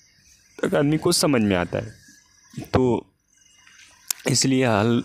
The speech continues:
सब वीडियो एक मिक्स करके बनाया गया है। और इधर अपना वॉल हैंगिंग कमोड का हो गया,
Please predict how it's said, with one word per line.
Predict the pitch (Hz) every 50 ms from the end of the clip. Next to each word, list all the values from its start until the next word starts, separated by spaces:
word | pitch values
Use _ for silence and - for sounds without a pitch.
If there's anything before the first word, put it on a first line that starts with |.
| - - - _ _ - - -
सब | - - 110 101 95 92 101 - -
वीडियो | 107 101 104 101
एक | 101 101 - -
मिक्स | 95 95 92 - - -
करके | - 98 87 - 90
बनाया | 90 87 87 87 90
गया | 87 80
है। | 80 - 139 135 - - - - - - - - - - - - - - - - - - - - - - - - - - - - - - _ _ _ _ _ _ - - - - - - - - - - - - - -
और | 98 98 101
इधर | 98 98 98 98 95
अपना | 92 - - 98 92 90 87 87
वॉल | 95 92 95 98
हैंगिंग | 98 98 95 95 92
कमोड | - 92 92 95 98 95
का | - 101
हो | 92 90 85
गया, | 90 87 104 123